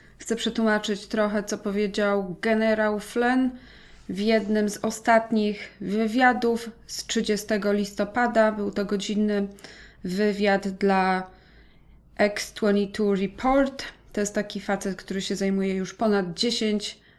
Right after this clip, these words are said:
lat niezależnymi wiadomościami, ma taką niezależną telewizję amerykańską. Jest bardzo popularny, bo ostatnio miał wywiad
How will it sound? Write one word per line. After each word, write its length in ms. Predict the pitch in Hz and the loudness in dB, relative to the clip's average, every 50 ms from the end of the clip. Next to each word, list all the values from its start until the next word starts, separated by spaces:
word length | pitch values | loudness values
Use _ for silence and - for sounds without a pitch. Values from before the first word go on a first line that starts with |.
| _ _ - | _ _ -4
lat 480 | - 196 208 202 202 196 196 202 - - - - - 202 | 0 2 4 4 4 4 2 -2 -8 -18 -20 -14 -8 -4
niezależnymi 840 | 185 196 214 226 226 226 226 214 214 208 202 208 214 208 202 202 | 0 2 2 2 2 2 2 2 2 2 0 0 0 2 2 0
wiadomościami, 920 | 190 208 196 190 196 196 190 190 - - - - 202 196 190 190 190 190 185 | 0 -2 -4 -4 -2 -2 -2 -4 -4 -6 -4 -4 -2 0 0 0 0 0 -2
ma 100 | 185 185 | -4 -4
taką 240 | - 190 - 190 190 | -6 -6 -6 -2 0
niezależną 680 | 190 208 226 233 233 226 214 214 208 202 208 208 202 | 2 2 2 2 2 0 0 0 0 -2 -2 -4 -4
telewizję 500 | 202 208 202 196 196 202 202 196 202 196 | -4 -4 -4 -4 -4 -4 -6 -4 -4 -4
amerykańską. 840 | 190 190 185 190 185 - - 190 190 185 185 - - 185 180 180 175 - - - - - - - | -2 -2 -4 -4 -4 -4 -2 -2 -2 -2 -4 -6 -6 -4 -4 -4 -4 -6 -10 -20 -20 -20 -10 -4
Jest 180 | 202 196 190 170 | -2 -2 -2 0
bardzo 300 | 202 202 190 190 - 196 | 0 0 0 0 -2 -6
popularny, 800 | - 202 190 - - 208 202 202 202 196 196 196 185 185 185 180 - - - - - - - - - | -6 -6 -8 -6 -2 0 0 2 2 2 0 0 0 -2 -2 -6 -8 -14 -20 -20 -20 -20 -18 -8 -4
bo 160 | 185 185 185 | -2 0 0
ostatnio 480 | 180 - - - 196 196 196 - 190 | 0 -2 -2 -4 -4 -4 -2 -2 -2
miał 360 | 190 190 185 185 185 185 190 - - | 0 0 0 0 0 -2 -2 -4 -4
wywiad 760 | 170 160 165 214 220 208 208 - 202 190 185 185 - - - | -6 -6 -2 0 0 0 0 0 0 0 -2 -2 -6 -10 -18